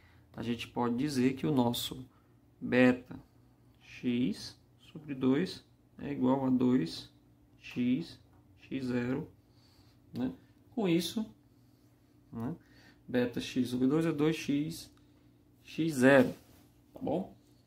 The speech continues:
Sobre dois não, desculpa, aqui é sobre alfa, né? Esqueci que o que eu coloquei foi o alfa em evidência, tá certo? Peço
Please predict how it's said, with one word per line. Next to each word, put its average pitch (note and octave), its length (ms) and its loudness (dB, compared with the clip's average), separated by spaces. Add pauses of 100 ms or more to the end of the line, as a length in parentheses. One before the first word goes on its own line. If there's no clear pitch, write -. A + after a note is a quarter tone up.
(220)
Sobre A#2+ 200 -8
dois D#3+ 160 2
não, B2 140 0
desculpa, - 300 -10
aqui - 200 -10
é C3+ 60 -6
sobre C3+ 500 -2
alfa, B2+ 480 2
né? D3+ 340 -2 (180)
Esqueci - 380 -14
que - 220 -16
o A#2+ 200 -10 (720)
que - 40 -16
eu - 60 -14
coloquei B2 320 -6
foi C#3+ 160 -6
o C#3+ 80 0
alfa C#3+ 240 0
em C3+ 60 0
evidência, B2+ 500 -6
tá - 80 -18
certo? D#3 380 -10
Peço C3 260 -12